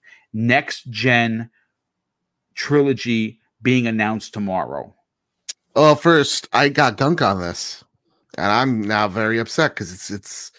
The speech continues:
Speaker 2: it's kinda dried on gunk, and I don't like, I don't even know how it came, wh-, where it came from.
Speaker 1: <laughs>
Speaker 2: Um, so I'll say it. It's, the, the trilogy's coming.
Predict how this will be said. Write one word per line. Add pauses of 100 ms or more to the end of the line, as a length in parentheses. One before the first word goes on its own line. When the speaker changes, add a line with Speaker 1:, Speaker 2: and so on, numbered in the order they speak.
(340)
Speaker 2:
it's
kinda
dried
on
gunk,
and
I
don't
like,
I
don't
even
know
how
it
came, (180)
wh-,
where
it
came
from. (300)
Speaker 1:
<laughs> (800)
Speaker 2:
Um, (1700)
so
I'll
say
it.
It's, (540)
the,
the
trilogy's
coming.